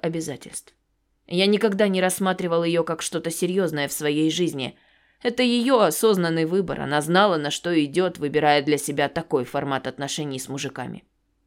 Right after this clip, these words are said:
Но я оставляю ее сообщение без ответа не поэтому. Я знаю, что на ситуацию ей не похер, возможно, даже чересчур.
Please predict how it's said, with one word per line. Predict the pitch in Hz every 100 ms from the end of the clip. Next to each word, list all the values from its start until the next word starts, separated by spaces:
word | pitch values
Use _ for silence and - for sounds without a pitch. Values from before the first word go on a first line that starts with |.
| _ _ _
Но | - 180
я | 175 170 165
оставляю | 165 170 165 165 160
ее | 156
сообщение | 151 160 151 - 160 156
без | 143 151
ответа | 151 156 156 156
не | 156
поэтому. | 156 156 147 - 50 - _ _ _ _ _ _
Я | 190 208
знаю, | 214 247
что | 180 -
на | 170
ситуацию | 165 165 196 196 185 170
ей | 165 165
не | 165 160
похер, | - 170 - 131
возможно, | 147 156 165 160
даже | 151 147
чересчур. | 139 165 139 - - 151 -